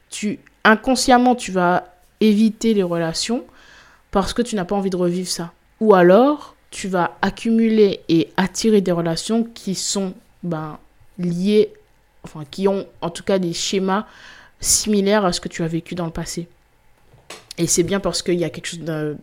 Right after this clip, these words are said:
d'intérieur, euh, ça, ça part de quelque chose qui est à l'intérieur de toi. T'es,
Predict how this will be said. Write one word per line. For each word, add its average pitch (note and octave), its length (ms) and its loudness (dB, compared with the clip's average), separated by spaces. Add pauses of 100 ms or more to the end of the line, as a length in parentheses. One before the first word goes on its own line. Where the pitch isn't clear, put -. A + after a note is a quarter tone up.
(100)
d'intérieur, E3 720 -4 (540)
euh, D#3 80 -2
ça, D3+ 180 -6
ça D#3+ 160 -6
part E3 200 -2
de E3+ 80 -2
quelque F3 200 -10
chose E3 160 -10
qui - 120 -4
est - 20 2
à D#3+ 60 -4
l'intérieur D#3 420 -4
de D#3+ 100 -2
toi. A3+ 340 0 (220)
T'es, D3+ 320 -4